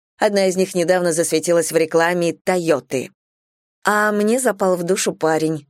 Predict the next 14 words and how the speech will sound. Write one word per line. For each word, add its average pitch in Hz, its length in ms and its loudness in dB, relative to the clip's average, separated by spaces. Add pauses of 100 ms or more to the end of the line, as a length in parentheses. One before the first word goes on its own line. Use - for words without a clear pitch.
(240)
лгу 170 380 0
я. 151 320 0 (500)
«Вы 220 300 2
случайно 254 440 0
не 233 120 2
помните, 240 420 0
как 165 200 -4
его 170 180 2
зовут? 165 480 -2 (300)
Интересно, 214 540 0
где 196 220 4
он 294 80 -2
сейчас 196 340 -2
снимается?» 156 720 -2